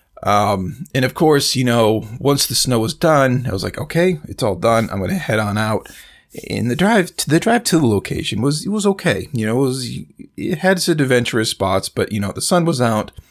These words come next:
It was, it was okay. And when I put it on, and when I got there, I realized, you know, nobody had been there yet. And so, and I've never been on this trail.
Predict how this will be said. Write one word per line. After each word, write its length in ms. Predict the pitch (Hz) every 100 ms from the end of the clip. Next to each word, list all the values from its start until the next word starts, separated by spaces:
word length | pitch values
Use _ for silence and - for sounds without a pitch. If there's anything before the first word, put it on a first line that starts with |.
| _
It 300 | - _ -
was, 160 | 165 -
it 100 | 180
was 160 | 185
okay. 400 | 175 - 160 123 - _ _ _ - _ _ _ _ _ _ - - -
And 220 | - 107
when 160 | 127 127
I 80 | 156
put 240 | - 180
it 80 | 156
on, 220 | 143 123
and 160 | 123 131
when 100 | 120
I 60 |
got 260 | - 175 190
there, 120 | 117
I 120 | 107
realized, 560 | 135 139 101 101 - -
you 140 | 143
know, 100 | 95
nobody 560 | 101 117 127 135 123 95
had 180 | 143 80
been 200 | 87 78
there 160 | 55
yet. 240 | - 65 - _ _ _ -
And 120 | -
so, 400 | - 117 107 98
and 80 | 101
I've 140 | 95
never 240 | 113 147
been 180 | 139 127
on 140 | 117 107
this 160 | 98
trail. 400 | - 92 92 98